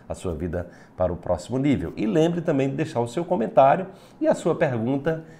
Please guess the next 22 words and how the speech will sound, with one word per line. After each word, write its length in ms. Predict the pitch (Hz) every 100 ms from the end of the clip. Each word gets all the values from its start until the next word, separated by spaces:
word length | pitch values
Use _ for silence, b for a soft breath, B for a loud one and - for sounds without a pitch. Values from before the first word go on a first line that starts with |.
| B -
que 80 |
será 260 | 139 139 113
um 60 | 113
prazer, 580 | 104 92 80 92 101 -
quem 140 | 113
sabe, 320 | - 92 85
responder 580 | 87 85 82 78 78 78 B B -
na 100 | 82
próxima 640 | 78 - 78 - 90 82 -
semana. 400 | - 123 98 80
A 20 |
pergunta 380 | 80 80 95 92
de 100 | 80
hoje 200 | 90 87
é 20 |
muito 240 | 78 95 110
interessante, 640 | 101 92 78 - 98 92
tem 100 | -
a 40 | 90
ver 160 | 87
com 100 | 87
relacionamentos, 1000 | 82 120 143 143 139 131 92 107 117 -